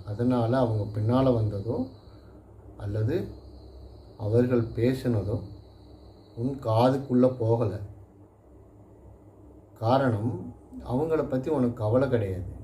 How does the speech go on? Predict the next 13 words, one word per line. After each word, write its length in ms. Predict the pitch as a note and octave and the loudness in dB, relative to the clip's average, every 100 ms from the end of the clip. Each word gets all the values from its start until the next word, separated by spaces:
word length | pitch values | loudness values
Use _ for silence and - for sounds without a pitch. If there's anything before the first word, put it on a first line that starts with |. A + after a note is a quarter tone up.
| G#2 | -2
நீ 340 | A#2+ E3+ F#3 - - - - - | -2 -2 -6 -12 -20 -20 -20 -8
உன்னுடைய 680 | A2 B2+ D3 D#3+ D3+ D3 D3 | 0 2 4 2 2 0 0
வேலையிலையும் 1000 | C3 B2 B2+ A#2+ A#2 A2+ A2+ D#3 - - | 4 6 6 4 2 0 -2 -4 -8 -8
நீ 260 | A#2 B2+ | -2 -2
செஞ்சுக்கிட்டு 580 | C#3 - C3 C3+ D3+ D3 | -2 -2 -2 -2 -4 -6
இருந்த 260 | C#3 C3+ B2 | -2 2 4
வேலையிலையும் 500 | A#2 A2+ A2 A#2 C#3 | 4 4 2 2 0
முழு 220 | A2+ B2 | 2 2
கவனத்தோட 480 | B2 A#2 A#2 A2 A2 | 2 2 0 -2 -2
இருந்த. 520 | G#2+ F#2+ F#2+ F#2+ G2 - - - - - - - | -2 -2 -4 -6 -6 -8 -14 -16 -16 -16 -16 -14
அதனால 800 | - A2 D#3 D3 A2 G#2 A2 A#2 - A#2+ | -4 -2 2 4 4 4 4 2 -2 0
வெளியில 400 | B2 C3+ F#3 D#3+ | 2 4 2 4
இருந்து 760 | B2+ A#2+ B2 B2+ C3 C#3 F3+ | 4 4 4 2 2 2 -2